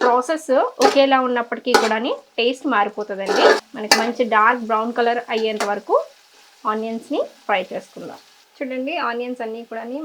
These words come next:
మంచిగా డార్క్ బ్రౌన్ కలర్లోకి మారుతున్నాయి కదా. ఆనియన్స్ వేగుతున్నప్పుడు సాల్ట్ ఎందుకు యాడ్ చేయలేదంటే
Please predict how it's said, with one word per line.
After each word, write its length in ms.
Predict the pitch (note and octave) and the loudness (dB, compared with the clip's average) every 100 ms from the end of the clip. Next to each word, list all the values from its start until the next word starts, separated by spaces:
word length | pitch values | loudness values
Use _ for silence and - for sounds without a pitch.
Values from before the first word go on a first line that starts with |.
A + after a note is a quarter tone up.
| C4+ | -10
మంచిగా 500 | B3 A3+ - B3+ D4+ D4 A3+ | -12 -14 -10 -6 -6 -6 -2
డార్క్ 280 | G#3 A#3 A3+ G#3+ | -2 -2 -6 -6
బ్రౌన్ 220 | G#3+ A3 A3 | -4 -4 -6
కలర్లోకి 520 | G#3+ G#3 G#3+ G#3 D4+ G#4+ - _ _ _ - | -4 -4 -6 -10 -12 -12 -16 _ _ _ -8
మారుతున్నాయి 420 | G#3+ G#3 G#3 G#3+ G#3 | -6 -6 -8 -10 -8
కదా. 160 | G3 D#4+ B4+ - A3 | -6 -6 -8 -8 -6
ఆనియన్స్ 340 | G#3+ A3+ A#3+ A3 | -4 -6 -6 -6
వేగుతున్నప్పుడు 520 | G#3 G#3 G#3+ - A#3 | -6 -6 -6 -4 -4
సాల్ట్ 220 | G3+ G3+ A3 | -4 -4 -6
ఎందుకు 160 | G#3+ G#3 | -8 -10
యాడ్ 140 | F#3+ - | -12 -10
చేయలేదంటే 500 | G3 F#3+ F3+ F#3+ | -8 -8 -10 -8